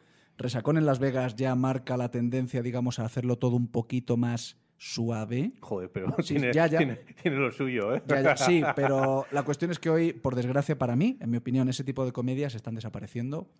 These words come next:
Speaker 1: porque parece que todo tiene que ser humor blanco, nadie se puede meter con nadie y todo tiene que ser, mm, Disney. Y para mí eso no es la comedia, o al menos la comedia gamberra.
Speaker 2: Sí.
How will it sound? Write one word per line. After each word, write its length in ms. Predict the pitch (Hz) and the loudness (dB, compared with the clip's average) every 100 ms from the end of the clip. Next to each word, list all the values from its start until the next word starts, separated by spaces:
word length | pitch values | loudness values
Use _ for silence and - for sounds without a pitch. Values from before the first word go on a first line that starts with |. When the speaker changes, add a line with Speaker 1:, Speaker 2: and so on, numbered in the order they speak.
| _ | _
Speaker 1:
porque 220 | 123 123 | -6 -6
parece 360 | 117 117 113 131 | -6 -6 -6 -6
que 100 | 120 | -6
todo 240 | - 117 117 | -4 -4 -2
tiene 220 | 123 117 | -4 -6
que 80 | 120 | -6
ser 160 | 117 | -4
humor 220 | 110 107 | -4 -4
blanco, 460 | 110 127 139 180 190 _ _ _ - | -2 -2 -2 -4 -6 _ _ _ -4
nadie 260 | 131 135 | -2 0
se 120 | 127 120 | -2 -2
puede 180 | 127 | 0
meter 240 | 123 120 113 | 0 -2 -4
con 220 | 113 117 | -2 0
nadie 400 | 139 151 175 175 _ _ _ - | 0 0 -4 -6 _ _ _ -8
y 100 | 123 | -6
todo 240 | - 127 127 | -4 -4 -2
tiene 200 | 131 127 | -4 -4
que 100 | 120 | -6
ser, 380 | - 127 151 - _ _ - | -4 -4 -6 -12 _ _ -10
mm, 300 | 117 113 110 - | -4 -4 -4 -6
Disney. 500 | 120 113 107 117 - _ _ _ _ _ _ - | -6 -4 -6 -12 -18 _ _ _ _ _ _ -4
Y 140 | 127 | -2
para 220 | 120 107 | -2 0
mí 380 | 120 131 151 - _ _ _ _ _ _ _ _ _ | 2 2 0 -6 _ _ _ _ _ _ _ _ _
eso 400 | - 135 - 135 | -4 -2 2 4
no 260 | 131 123 123 | 4 4 2
es 160 | 120 113 | 0 -2
la 380 | 113 110 107 - | -4 -4 -6 -4
comedia, 560 | 110 120 107 117 123 - | -2 0 0 -2 -2 -2
o 120 | 117 | -2
al 80 | 110 | 0
menos 220 | 123 120 | 0 -2
la 100 | 117 | -4
comedia 300 | 107 107 104 | -6 -6 -8
gamberra. 480 | 95 113 - 101 - _ _ _ _ | -8 -10 -12 -16 -18 _ _ _ _
Speaker 2:
Sí. 300 | - 98 | -12 -10